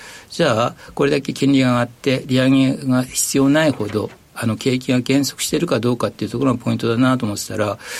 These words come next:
ジーディーピーナウの、あの、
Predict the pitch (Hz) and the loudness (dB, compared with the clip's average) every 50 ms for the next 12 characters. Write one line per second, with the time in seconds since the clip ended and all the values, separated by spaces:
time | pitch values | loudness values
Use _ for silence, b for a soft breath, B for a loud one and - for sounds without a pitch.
0 | B B B B B B B - 151 170 190 202 190 180 - 185 185 190 185 175 | B B B B B B B 0 2 2 2 2 0 0 2 2 4 4 4 4
1 | 143 117 107 107 113 104 - - - - - _ _ - - 123 117 110 107 104 | 4 2 2 2 0 0 -2 -4 -10 -20 -20 _ _ -10 -4 -2 0 0 0 0
2 | 104 101 104 | -2 -4 -6